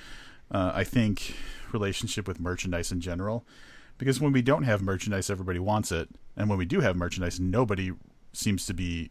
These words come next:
doing much with it. So, um, this is kind of one of those ebbs where, um,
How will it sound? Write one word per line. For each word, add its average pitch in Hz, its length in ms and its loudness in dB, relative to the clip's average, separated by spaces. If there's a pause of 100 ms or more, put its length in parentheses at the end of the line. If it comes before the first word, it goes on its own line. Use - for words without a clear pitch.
doing 123 220 6
much 131 220 4
with 131 140 2
it. 135 200 2
So, 87 540 2 (560)
um, 92 440 2
this 107 260 -2
is 107 100 0
kind 101 220 2
of 95 80 -4
one 98 120 0
of 95 80 -2
those 92 380 -2
ebbs 110 500 0 (580)
where, 92 400 0 (240)
um, 92 460 0